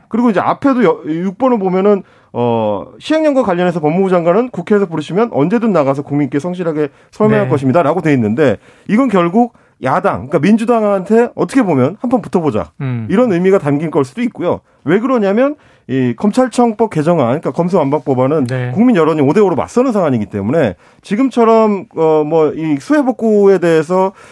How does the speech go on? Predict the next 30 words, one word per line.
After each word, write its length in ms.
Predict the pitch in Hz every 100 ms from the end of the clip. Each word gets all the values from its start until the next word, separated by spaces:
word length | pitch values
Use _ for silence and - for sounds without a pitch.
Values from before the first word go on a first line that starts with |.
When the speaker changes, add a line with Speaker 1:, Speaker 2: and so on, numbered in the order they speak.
| -
Speaker 1:
예, 100 | 117
정부의 680 | 117 170 208 208 202 196 196
어떤 320 | 165 170 160
그 140 | 147 135
반응, 480 | - 165 190 156
대응이 460 | 113 156 185 196 220
Speaker 2:
음. 60 | 226 _ _ -
Speaker 1:
아, 100 | 107
잘못됐다는 600 | 170 214 226 214 214 139
일방적 400 | 170 262 240 202
비판을 280 | 165 185
받고 200 | 139 131
있는 100 | 156
상황에서 380 | 156 151 147 143
벗어날 380 | 214 147 214 226
수도 200 | - 247
있다라는 1200 | 180 127 143 - _ _ _ _ - 127 185 254
정치적 340 | - 147 147 175
계산이 300 | 160 151 143
깔린 280 | 175 226 262
거 100 | 202
아니냐. 580 | 113 151 107 98 117 101
Speaker 2:
네. 320 | 113 104 98
Speaker 1:
이런 240 | 110 160 202
얘기들이 280 | 131 131 165
나오는 220 | 101 123
것 60 |
같습니다. 400 | 123 - - -
Speaker 2:
자, 60 | -
알겠습니다. 680 | 117 131 135 - 127 127